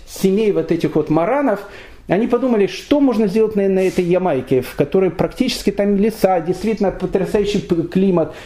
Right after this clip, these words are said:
пляжи. Но туризма в шестнадцатом веке особенно не было, и евреи на Ямайке, в этом городе де ла Вега,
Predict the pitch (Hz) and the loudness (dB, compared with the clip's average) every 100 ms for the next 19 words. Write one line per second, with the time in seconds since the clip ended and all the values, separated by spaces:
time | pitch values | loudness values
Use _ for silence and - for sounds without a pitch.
0 | - - 190 196 170 160 - - - 156 | -8 0 2 2 0 -2 -4 -8 -2 0
1 | 185 190 190 226 254 262 208 196 180 - | 2 0 0 0 2 2 2 0 -4 -10
2 | - 139 - 170 196 190 185 185 185 196 | -8 -4 -2 0 0 0 0 2 0 2
3 | 196 180 - 156 156 196 180 196 233 262 | 2 0 -2 -2 2 2 2 2 2 2
4 | 220 185 - - - - 185 196 180 180 | 2 0 -2 -16 -10 0 2 4 2 0
5 | 143 156 180 190 214 180 165 151 175 185 | 0 2 2 2 2 2 2 2 2 2
6 | 208 254 254 214 170 165 160 170 202 180 | 2 0 0 0 0 2 2 4 2 2
7 | 151 143 131 180 156 160 240 233 226 | 2 2 2 4 2 2 2 2 -2